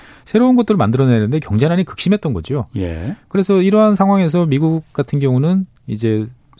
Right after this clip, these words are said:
Speaker 1: 구소련에서 독립했던 공화국에 이제 있었던 핵무기들을 제대로 관리하는 게 미국한테는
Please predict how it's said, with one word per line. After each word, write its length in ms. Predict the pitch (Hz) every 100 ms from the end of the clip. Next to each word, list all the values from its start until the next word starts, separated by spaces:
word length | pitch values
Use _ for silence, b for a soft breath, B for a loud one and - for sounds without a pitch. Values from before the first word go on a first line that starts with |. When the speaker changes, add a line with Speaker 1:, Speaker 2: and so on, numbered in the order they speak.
| _ _
Speaker 1:
구소련에서 540 | - 135 180 175 156 143
독립했던 640 | 117 123 139 131 113 90 85
공화국에 680 | - 110 117 110 104 120 175 - -
이제 320 | 95 - 95 -
있었던 720 | 113 131 - 131 123 110 107 -
핵무기들을 720 | 196 202 180 110 107 135 92
제대로 380 | - 113 170 175
관리하는 500 | 98 104 117 110 101
게 220 | 131 127
미국한테는 640 | 101 120 131 123 139 120